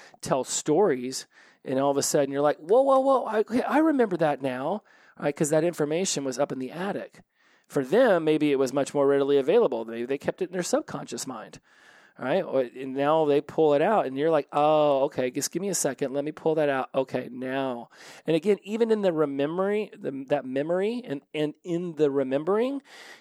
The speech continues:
the likelihood that you will get all of the details correctly, the way that somebody else experienced it, is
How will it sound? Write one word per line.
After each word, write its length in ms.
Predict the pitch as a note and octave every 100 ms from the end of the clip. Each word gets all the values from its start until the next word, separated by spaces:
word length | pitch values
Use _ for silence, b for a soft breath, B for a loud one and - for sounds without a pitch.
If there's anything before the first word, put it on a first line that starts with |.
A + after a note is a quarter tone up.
| B -
the 100 | C#3+
likelihood 640 | C#3+ G3 C4 D#3 C#3+ D#3
that 200 | C#3 -
you 60 | D#3
will 140 | C#3
get 200 | C3 B2+ -
all 440 | B2+ B2+ D3+ F3+
of 100 | D#3
the 80 | D3
details 440 | D3+ D#3 E3 E3
correctly, 680 | - - C3 C3+ - A3 C4+ _
the 160 | F#3 C3
way 200 | C#3 C3
that 120 | B2+
somebody 360 | - C#3+ C3+ C3
else 200 | D3 E3+
experienced 560 | - F#3 F#3 G3+ -
it, 160 | A3 -
is 280 | C#3+ C3+